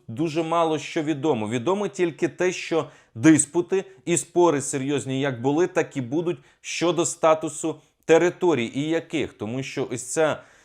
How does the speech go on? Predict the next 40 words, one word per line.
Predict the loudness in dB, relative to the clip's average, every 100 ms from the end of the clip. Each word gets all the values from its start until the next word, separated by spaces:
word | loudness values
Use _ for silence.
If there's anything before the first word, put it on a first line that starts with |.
| _
ну, | -2
дуже | 0 0 0
ріже | 0 0 -2
вухо | -2 -2 -6 -4
ось | -6 -6
ці | -6 -4
заяви | -2 -2 2 2 2
такі | -4 -10 -10 -6 -6
президента | -4 -4 -2 0 0 0 -8
С | -8
Ш | -4 -2
А |
Трампа | 0 0 -2 -2 -6
про | -6
те, | -6 -6
що | -6 -10 -10 -18 _
можна | -4 -2 0 -4
обміняти | -4 -4 -4 0 0 0 -2
території, | 0 -2 0 0 0 0
про | -4 -6
те, | -6 -8
що | -8
там | -6 -6
щось | -6 -10 -12 _ -8
виміняти, | 0 2 2 0 -4 -4 -4
щось | -6 -4 -4 -4
віддати, | -4 0 0 0 -4
щось | -6 -8 -6
забрати, | -4 -2 0 0 -2 -6
щось | -4 -6
повернути, | -4 0 0 0 -4 -4 -4
щось | -4 -6
знову | -2 -2 -2
ж | -4
таки | -8 -6 -6
віддати. | -4 -2 -2 -2 -6 -8 -20 _ -6
Не | -2
хотілося | 0 -2 -2 0 0 0 -2
б, | -6
щоб | -8 -8